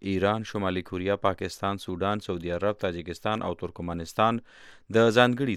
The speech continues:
تړاو له مخې د مذهبي ازادیو د سرغړونې په سر، په سر په لیست کې شامل کړل شوي. د امریکا د بهرنیو چارو وزارت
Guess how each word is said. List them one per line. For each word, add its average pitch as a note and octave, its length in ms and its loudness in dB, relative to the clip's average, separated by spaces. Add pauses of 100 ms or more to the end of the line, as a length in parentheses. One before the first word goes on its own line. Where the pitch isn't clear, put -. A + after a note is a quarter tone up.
تړاو G2 400 4
له E2 140 -2
مخې G2+ 300 -4
د F2+ 100 0
مذهبي F2 360 -2
ازادیو G2 360 0
د G2 140 -4
سرغړونې F#2+ 520 -2 (100)
په F2+ 380 -4 (120)
سر، G2 260 0 (1040)
په G2+ 180 4
سر A2 220 4 (140)
په G2 180 4
لیست A#2 320 0
کې - 140 -8
شامل F2 280 -4
کړل F2 160 -4
شوي. F2 220 -4 (540)
د A2 120 4
امریکا A#2 220 6
د B2+ 160 4
بهرنیو A#2+ 260 4
چارو A2+ 220 2
وزارت G#2 480 0